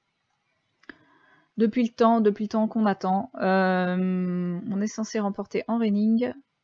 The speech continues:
Reining ou attendez. Yes, en Reining.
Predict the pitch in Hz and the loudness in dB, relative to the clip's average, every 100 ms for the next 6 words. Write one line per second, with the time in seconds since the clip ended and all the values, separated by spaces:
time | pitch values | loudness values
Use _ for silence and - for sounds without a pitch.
0 | _ _ _ _ _ _ _ _ _ 196 | _ _ _ _ _ _ _ _ _ -4
1 | 240 330 285 220 202 196 196 185 180 170 | -2 2 4 4 4 2 0 -2 -6 -4
2 | 160 - - _ _ _ _ _ _ _ | -6 -8 -20 _ _ _ _ _ _ _
3 | _ _ _ _ _ _ _ _ _ _ | _ _ _ _ _ _ _ _ _ _
4 | _ _ _ _ _ _ _ _ _ _ | _ _ _ _ _ _ _ _ _ _
5 | _ _ _ _ _ _ _ _ _ _ | _ _ _ _ _ _ _ _ _ _
6 | _ _ _ _ _ _ - 175 170 - | _ _ _ _ _ _ -8 -6 -6 -6
7 | 202 185 170 151 | -4 -2 -4 -6